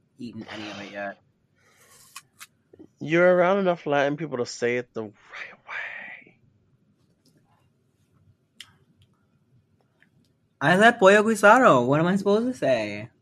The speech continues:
Speaker 2: Pollo guisado.
Speaker 1: Guisado.
Speaker 2: It's cute. You're good. You like pollo
Speaker 1: I already
Speaker 2: guisado?
Speaker 1: told you that my accent is horrible, is, which is why I stop-, I don't speak Spanish. I stop speaking. I just don't do it.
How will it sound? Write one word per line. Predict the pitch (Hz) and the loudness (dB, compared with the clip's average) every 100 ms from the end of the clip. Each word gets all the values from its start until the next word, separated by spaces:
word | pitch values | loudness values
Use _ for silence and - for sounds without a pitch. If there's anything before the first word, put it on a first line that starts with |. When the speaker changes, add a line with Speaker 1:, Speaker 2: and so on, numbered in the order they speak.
| _ - | _ -6
Speaker 2:
Pollo | 131 123 123 131 143 202 262 _ _ _ - | -2 0 0 0 -2 -4 -8 _ _ _ -16
guisado. | 117 113 123 - - 120 113 113 98 60 64 117 _ _ _ _ _ _ _ - 123 | -14 -12 -10 -10 -6 -2 0 0 -4 -10 -14 -16 _ _ _ _ _ _ _ -16 -10
Speaker 1:
Guisado. | 127 135 - 113 101 98 95 95 _ _ _ _ _ _ _ _ _ _ _ _ _ _ - | -8 -6 0 2 2 0 -10 -16 _ _ _ _ _ _ _ _ _ _ _ _ _ _ -10
Speaker 2:
It's | 147 - | -10 -12
cute. | - 69 52 - | -14 -14 -14 -16
You're | 104 107 | -16 -14
good. | 87 - - 131 _ _ _ _ _ _ _ _ _ - _ | -16 -18 -20 -20 _ _ _ _ _ _ _ _ _ -20 _
You | 180 | -2
like | 185 190 | 0 0
pollo | - 202 | 2 6
Speaker 1:
I | 220 269 | 8 10
already | 320 403 247 | 10 12 10
Speaker 2:
guisado? | 254 | 10
Speaker 1:
told | 240 277 247 | 8 8 8
you | 214 | 2
that | 180 | 4
my | 170 175 | 6 6
accent | 165 185 202 247 | 6 4 2 0
is | 214 175 | 0 2
horrible, | 160 185 156 | 6 6 4
is, | 139 131 | 0 0
which | 131 165 196 | 0 0 0
is | 170 | 2
why | 151 151 | 6 6
I | 151 | 6
stop-, | 147 - 117 131 | 2 0 0 0
I | |
don't | 131 113 139 135 135 | -2 -2 -2 -2 -4
speak | - 135 123 | -4 -2 -2
Spanish. | - 147 120 | 0 -2 -2
I | 123 | -4
stop | - 98 135 | -6 -4 -4
speaking. | - 139 160 117 | -2 0 0 -2
I | 123 | -6
just | 120 | -10
don't | 113 127 117 | -6 -4 0
do | 151 | 0
it. | 98 | -2